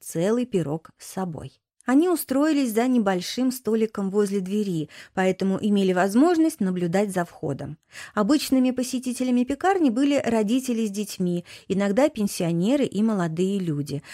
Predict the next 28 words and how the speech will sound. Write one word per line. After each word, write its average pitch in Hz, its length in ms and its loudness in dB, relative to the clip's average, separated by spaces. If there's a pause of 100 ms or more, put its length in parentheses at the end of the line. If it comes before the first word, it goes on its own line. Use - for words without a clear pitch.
(140)
Поэтому 240 460 2
два 247 320 4
крепких 233 600 0
бритых 214 540 0
парня 185 400 0
в - 60 -8
спортивных 277 680 -2
костюмах 269 600 -4 (260)
не 196 220 2
могли 208 500 0
не 180 140 0
привлечь 175 440 -4
внимания. 147 600 -4 (680)
«Ты 190 240 -4
посмотри, 202 540 -2
кто 185 300 -4
за 175 100 -4
пирожками 180 500 -4
пришел», 170 460 -4 (240)
прошептала 170 640 -2
Агния 175 380 -2
подруге. 165 540 -2 (380)
Однако 220 640 0
пирожки 180 680 -2
и 220 240 -4
иные 226 480 2
мучные 165 640 -2
изделия 208 640 0